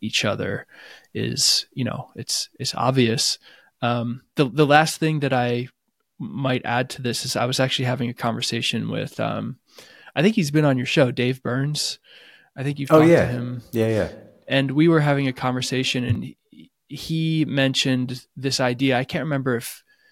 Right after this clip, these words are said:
Speaker 1: it was one of his friends that, that, you know, brought it to him or what, but looking at this conversation about, like, Amazonian and kind of,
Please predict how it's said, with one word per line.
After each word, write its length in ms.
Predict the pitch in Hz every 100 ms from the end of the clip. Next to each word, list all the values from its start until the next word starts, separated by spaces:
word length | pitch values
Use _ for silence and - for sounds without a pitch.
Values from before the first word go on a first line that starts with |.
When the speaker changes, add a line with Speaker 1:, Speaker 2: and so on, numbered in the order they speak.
| _ _
Speaker 1:
it 80 | -
was 160 | 127 -
one 100 | 127
of 80 |
his 220 | 120 143 135
friends 400 | 143 135 131 131
that, 260 | 123 -
that, 220 | - 120 - _ _ _ _ _ _
you 460 | - 107 - 113 107
know, 120 | 113
brought 280 | - 131 127
it 120 | 120
to 80 | 123
him 280 | 123 127 120
or 140 | 110
what, 340 | 120 127 120 -
but 240 | 110 - - - - - - _ _ _ _ _ -
looking 540 | 131 139 143 147 143
at 240 | 127 123 107 _ _ _ _ _ _ _ _ _
this 260 | 131 127 120
conversation 580 | - 127 117 127 117 117
about, 260 | 107 107
like, 420 | 104 104 98 - _ _ -
Amazonian 800 | 123 123 - 120 117 113 110
and 400 | 110 110 104 - - _ _ _ _ -
kind 180 | - 113
of, 380 | 107 - -